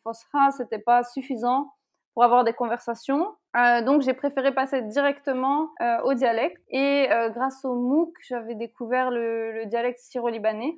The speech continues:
parce qu'une partie du mooc, donc, est sur le dialecte syro-libanais. Et c'est pour ça que j'ai choisi de chercher une, une école de langue dans cette région, qui,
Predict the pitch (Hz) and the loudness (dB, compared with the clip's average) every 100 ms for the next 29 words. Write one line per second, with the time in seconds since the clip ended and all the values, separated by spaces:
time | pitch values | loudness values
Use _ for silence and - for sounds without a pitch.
0 | - _ - 233 220 240 - 226 240 247 | -10 _ -14 -12 -10 -12 -10 -10 -6 -6
1 | 233 233 233 240 233 - - 262 240 233 | -6 -10 -10 -10 -10 -12 -16 -8 -6 -6
2 | 220 214 214 - 226 220 214 214 269 302 | -6 -8 -10 -12 -12 -8 -8 -8 -8 -10
3 | _ - 262 277 285 269 254 359 285 269 | _ -4 0 0 0 -4 -4 -2 -2 -2
4 | 269 269 254 247 285 269 247 254 - 247 | -2 0 0 0 -2 -2 -2 -2 -2 -4
5 | - - 277 269 233 247 247 240 233 254 | -4 0 4 4 2 0 0 0 2 2
6 | 294 247 254 262 269 247 220 233 - 247 | 2 0 2 2 0 -2 -4 -6 -6 -10
7 | - 233 233 262 294 320 311 - 247 240 | -6 -4 -2 -2 0 0 -2 -6 -6 -4